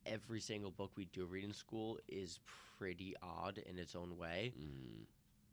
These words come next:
Speaker 1: But there's always something about them that, like, I don't hate. I don't love them. I don't love them,
Speaker 2: I have
Speaker 1: but
Speaker 2: my
Speaker 1: I don't hate.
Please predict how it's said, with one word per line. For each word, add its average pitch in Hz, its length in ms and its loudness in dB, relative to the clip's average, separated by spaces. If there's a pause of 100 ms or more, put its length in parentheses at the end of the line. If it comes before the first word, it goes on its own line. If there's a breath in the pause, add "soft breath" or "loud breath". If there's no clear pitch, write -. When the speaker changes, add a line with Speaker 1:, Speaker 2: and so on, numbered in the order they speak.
(180)
Speaker 1:
But 117 240 0
there's 110 340 2
always 131 460 2
something 110 440 -2
about 90 480 0
them 82 180 -2
that, 80 160 -2
like, 85 240 -4
I 87 120 2
don't 147 300 2 (140)
hate. - 360 -2 (440 loud breath)
I - 40 6
don't 214 160 6
love 156 340 8
them. 69 260 4
I 101 60 2
don't 160 200 2
love 110 220 6
them, - 160 -4 (260)
Speaker 2:
I 95 100 4
have 101 120 6
Speaker 1:
but 104 60 8
Speaker 2:
my 85 80 8
Speaker 1:
I - 20 6
don't 127 160 8
hate. 64 60 6